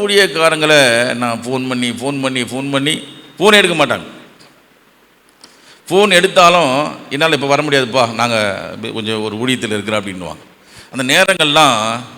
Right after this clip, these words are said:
"என்னடா இது, நமக்கு யாரும் உதவி செய்ய மாட்டாங்க, ஜெபத்துக்கு நம்ம உதவி செய்ய மாட்டாங்களே,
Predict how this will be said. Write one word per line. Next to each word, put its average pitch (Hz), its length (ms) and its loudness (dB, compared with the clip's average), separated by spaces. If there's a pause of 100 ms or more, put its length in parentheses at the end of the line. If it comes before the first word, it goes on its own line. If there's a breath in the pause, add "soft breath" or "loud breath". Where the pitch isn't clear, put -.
"என்னடா 135 200 -2
இது, 131 200 2
நமக்கு 110 200 -8
யாரும் 120 300 2
உதவி 120 280 0
செய்ய 107 300 -4
மாட்டாங்க, 104 320 -4
ஜெபத்துக்கு 135 400 0
நம்ம 120 180 -2
உதவி 113 260 0
செய்ய 107 260 -4
மாட்டாங்களே, 98 420 -8